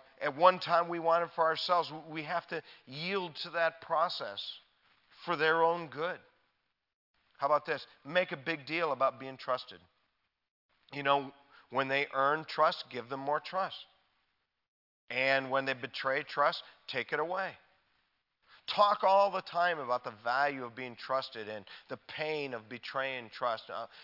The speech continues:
make being trusted a valuable thing, something to be earned and sought after. Teach them that over and over and over again through life. Teach them that their word a-, and the commitments they make are, are something that you keep even when you don't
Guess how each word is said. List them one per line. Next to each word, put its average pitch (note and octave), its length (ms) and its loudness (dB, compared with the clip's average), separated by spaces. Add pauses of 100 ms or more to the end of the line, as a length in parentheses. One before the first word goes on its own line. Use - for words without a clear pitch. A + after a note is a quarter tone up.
make D3+ 540 -2
being E3 220 -6
trusted D3 480 0
a A2 40 -8 (220)
valuable D#3+ 680 0 (120)
thing, D3 220 -2
something D#3 480 -4
to D3 40 -10
be D3 160 -8 (300)
earned D3+ 400 2
and A#2 160 -8
sought D#3 380 2
after. B2+ 300 -6 (200)
Teach - 260 -8
them D3 160 -10
that A#2 220 -4 (200)
over F3 380 2
and E3 80 0
over E3 380 2
and D#3 100 0
over D#3+ 280 2
again D3+ 260 -4
through C#3+ 240 -10
life. C3+ 320 -4 (440)
Teach - 380 -2
them A#2+ 200 0
that C3 260 2 (220)
their D#3+ 140 8
word D3 680 2
a-, - 20 -8 (220)
and C#3 180 -4
the C3 80 -6
commitments D#3+ 640 -8
they D3+ 160 -2
make C#3+ 280 -4 (340)
are, C#3+ 100 2
are D3+ 180 2
something F3 440 -2
that E3 180 -2
you E3+ 140 -6
keep G3+ 260 -6 (260)
even F3 280 -4
when F#3 100 -4
you F3+ 60 -4
don't F#3+ 200 -2